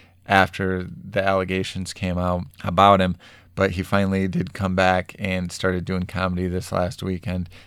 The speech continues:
He, he had a sold-out show and seems to be making a positive comeback when it comes to everything. I personally met Aziz Ansari on a movie that I had helped with catering with. I felt that he was kind of an asshole.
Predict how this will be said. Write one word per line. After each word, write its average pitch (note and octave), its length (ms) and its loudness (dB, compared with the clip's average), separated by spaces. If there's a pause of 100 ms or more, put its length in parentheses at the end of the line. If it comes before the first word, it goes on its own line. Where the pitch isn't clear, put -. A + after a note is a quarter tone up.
(160)
He, G2 80 -8 (240)
he F2+ 160 -6
had F#2 140 0
a E2+ 60 -4
sold-out F2+ 460 2
show F#2 400 0 (440)
and F2 540 0
seems A#2 260 0
to G#2 80 -4
be G2 100 0
making F#2 300 -2
a F2+ 80 -6
positive F#2 720 -4 (100)
comeback F#2 560 0
when F#2+ 100 -6
it F#2+ 120 -8
comes F#2+ 240 -8
to F#2+ 100 -8
everything. F#2+ 460 -6 (440)
I G#2+ 200 6
personally G#2 840 -2 (140)
met G2 480 0 (260)
Aziz G#2 340 -4
Ansari G#2 480 -2
on F#2+ 140 -2
a F2+ 560 -6
movie G#2+ 540 -4 (240)
that G#2 160 2
I G2+ 100 6
had G2 180 4
helped G2+ 300 -6
with F#2+ 160 -4
catering G#2 400 2
with. G#2+ 160 2 (540)
I A2 180 6
felt B2 340 0
that G#2 140 0
he G2 100 0
was F#2+ 420 -4
kind G#2 180 -2
of F2+ 80 -4
an F2 80 -2
asshole. A2+ 580 0